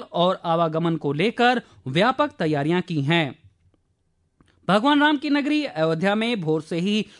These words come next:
श्रद्धालु सरयू में स्नान कर प्राचीन नागेश्वरनाथ मंदिर पहुंचकर जलाभिषेक कर रहे हैं। मंदिर परिसर और आसपास के क्षेत्रों में पुलिस बल, बैरिकेडिंग और निगरानी की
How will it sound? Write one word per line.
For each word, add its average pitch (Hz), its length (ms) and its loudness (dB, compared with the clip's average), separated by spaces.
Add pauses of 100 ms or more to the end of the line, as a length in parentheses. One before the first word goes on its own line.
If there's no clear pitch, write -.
(140)
श्रद्धालु 233 540 0
सरयू 196 300 -4
में 208 180 -2
स्नान 165 380 -2
कर 214 280 2 (280)
प्राचीन 240 460 0
नागेश्वरनाथ 190 760 -2
मंदिर 151 320 -2
पहुंचकर 208 600 -2 (280)
जलाभिषेक 277 720 0
कर 135 120 -2
रहे 143 220 0
हैं। 165 240 -2 (300)
मंदिर 160 360 2
परिसर 208 520 0 (240)
और 175 120 2
आसपास 277 440 0
के 285 180 -4
क्षेत्रों 175 380 -4
में 185 220 -2
पुलिस 151 360 -4
बल, 196 240 0 (260)
बैरिकेडिंग 240 580 0 (140)
और 156 160 0
निगरानी 160 460 0
की 247 360 -2